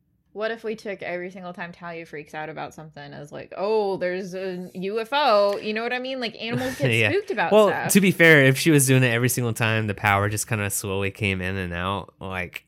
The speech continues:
Speaker 2: and it got eerily quiet outside, and suddenly I saw little things get sucked up into the sky,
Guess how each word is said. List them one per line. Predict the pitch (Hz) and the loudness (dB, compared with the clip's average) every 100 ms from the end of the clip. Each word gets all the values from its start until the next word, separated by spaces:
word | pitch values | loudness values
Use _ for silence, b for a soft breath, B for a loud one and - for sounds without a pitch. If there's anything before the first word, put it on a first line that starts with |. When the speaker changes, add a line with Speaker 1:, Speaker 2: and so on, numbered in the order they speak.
| _ | _
Speaker 2:
and | 117 117 110 | -2 0 0
it | 110 | -2
got | 107 107 107 | 0 0 -2
eerily | 110 110 110 110 113 107 | -4 -4 -2 -2 -2 -6
quiet | - 110 98 101 107 | -6 -2 2 2 2
outside, | 113 120 - 135 131 127 b b b | -2 -4 -4 -4 -4 -6 b b b
and | 110 107 | -8 -4
suddenly | 113 110 101 | -4 -2 -2
I | |
saw | 101 113 104 104 | -2 -4 -4 -4
little | 104 95 | -6 -8
things | 107 104 101 | -8 -8 -10
get | 82 | -12
sucked | - 101 104 | -10 -8 -10
up | 95 | -10
into | 107 87 | -12 -12
the | 98 | -10
sky, | - 117 117 | -6 -4 -4